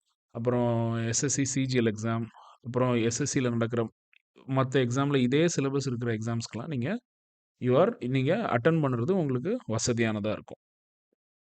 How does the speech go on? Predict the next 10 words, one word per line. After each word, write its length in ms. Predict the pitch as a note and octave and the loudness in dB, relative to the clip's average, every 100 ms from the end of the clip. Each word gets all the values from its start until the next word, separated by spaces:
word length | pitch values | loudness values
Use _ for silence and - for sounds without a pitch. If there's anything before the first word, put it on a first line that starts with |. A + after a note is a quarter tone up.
| _ _ _ _ _ _ _ _ _ _ _ - | _ _ _ _ _ _ _ _ _ _ _ -6
இந்த 120 | B2+ | 0
ஒன் 280 | B2+ F3+ A#3+ | 4 6 8
மார்க்ல 280 | A3+ F3 D3 | 6 6 4
வந்து 260 | C#3 F#3 F3 | 4 2 2
பெனால்டி 500 | D#3 F3+ G#3 E3+ C3+ | 4 6 4 4 4
இருக்குங்கிறாங்க. 500 | B2 A2+ G2+ F2+ F2 _ - - - - | 2 0 0 -4 -10 _ -20 -20 -14 -2
One 260 | B2+ D#3+ D#3+ | 0 2 4
fourth 280 | D#3+ D#3+ D3+ | 6 6 6
of 120 | C#3 - | 0 2
the 80 | B2+ | 0